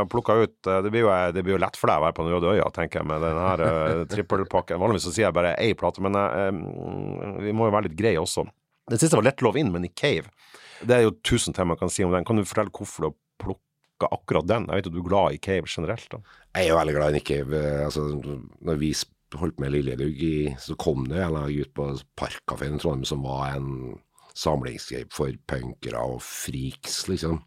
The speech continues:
Speaker 1: Mm.
Speaker 2: Og kom og ga meg Prayers on Fire med Birthday Party, da.
Speaker 1: Og dæven, Birthday Party! Altså, Nick Cave sitt første
Speaker 2: Ja,
Speaker 1: band, da.
Speaker 2: f-, det er altså
Speaker 1: Eller andre
Speaker 2: andre
Speaker 1: band, ja.
Speaker 2: band.
Speaker 1: Andre band.
Speaker 2: Hvis du
Speaker 1: Etter
Speaker 2: skal være
Speaker 1: Bo-,
Speaker 2: litt,
Speaker 1: Boys,
Speaker 2: hvis du skal være
Speaker 1: Bo-,
Speaker 2: pirkete.
Speaker 1: Bo-, Boys,
Speaker 2: Andre
Speaker 1: Bo-,
Speaker 2: band.
Speaker 1: Bo-, Boys Next Door var først, men det var de
Speaker 2: Ja.
Speaker 1: samme folkene, og de bytta
Speaker 2: Ja.
Speaker 1: navn til Birthday Party.
Speaker 2: Ja.
Speaker 1: Eh, ja.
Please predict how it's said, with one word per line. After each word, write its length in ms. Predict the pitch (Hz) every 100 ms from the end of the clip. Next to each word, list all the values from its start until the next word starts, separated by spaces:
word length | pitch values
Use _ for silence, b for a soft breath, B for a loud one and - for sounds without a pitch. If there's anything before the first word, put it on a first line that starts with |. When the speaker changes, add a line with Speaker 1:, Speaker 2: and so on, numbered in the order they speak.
| _
Speaker 1:
Mm. 380 | 110 117 98 107
Speaker 2:
Og 100 | 85
kom 140 | 90 87
og 100 | 78
ga 140 | 85 69 64
meg 180 | 76
Prayers 300 | - 73 62 78
on 100 | 71
Fire 300 | 69 67 71
med 160 | 85
Birthday 240 | 73 71 67
Party, 240 | 65 -
da. 140 | 117 - B B B B
Speaker 1:
Og 80 | 123 92
dæven, 320 | 135 170 110
Birthday 240 | 156 170 -
Party! 140 | 80
Altså, 180 | 104 113
Nick 240 | 98 123 123
Cave 140 | 120 95
sitt 320 | 92 - - - _
første 220 | - -
Speaker 2:
Ja, 80 | 180 104
Speaker 1:
band, 80 | 90
da. 60 | 78
Speaker 2:
f-, 160 | - -
det 80 | 87
er 60 | 78
altså 100 | 69
Speaker 1:
Eller 140 | 98
andre 240 | 98 104
Speaker 2:
andre 40 | 90
Speaker 1:
band, 140 | 85 85
ja. 40 | 78
Speaker 2:
band. 80 |
Speaker 1:
Andre 160 | 107 90
band. 120 | 82 92
Speaker 2:
Hvis 80 |
du 80 | 95
Speaker 1:
Etter 80 | 87
Speaker 2:
skal 100 | 98
være 80 | 123
Speaker 1:
Bo-, 60 |
Speaker 2:
litt, 100 | 85
Speaker 1:
Boys, 160 | 127 113
Speaker 2:
hvis 140 | -
du 80 | 113
skal 100 | 127
være 80 | 156
Speaker 1:
Bo-, 80 | 139
Speaker 2:
pirkete. 440 | 139 - 104 127
Speaker 1:
Bo-, 100 | 170 156
Boys, 280 | 156 156
Speaker 2:
Andre 60 | -
Speaker 1:
Bo-, 60 | 185
Speaker 2:
band. 80 | 143
Speaker 1:
Bo-, 200 | 165 139
Boys 140 | 156 -
Next 200 | 120 110
Door 160 | 131 98
var 160 | 104
først, 220 | 120 120 131
men 80 | 139
det 60 |
var 20 | 135
de 20 | 123
Speaker 2:
Ja. 40 |
Speaker 1:
samme 160 | 131 107
folkene, 360 | 110 - 95
og 60 | 107
de 20 | 113
bytta 220 | - 104
Speaker 2:
Ja. 40 | 104
Speaker 1:
navn 160 | 76
til 220 | - 92 90
Birthday 260 | 98 92
Party. 260 | 85 85 - 107
Speaker 2:
Ja. 80 | -
Speaker 1:
Eh, 220 | 95 90
ja. 40 | 104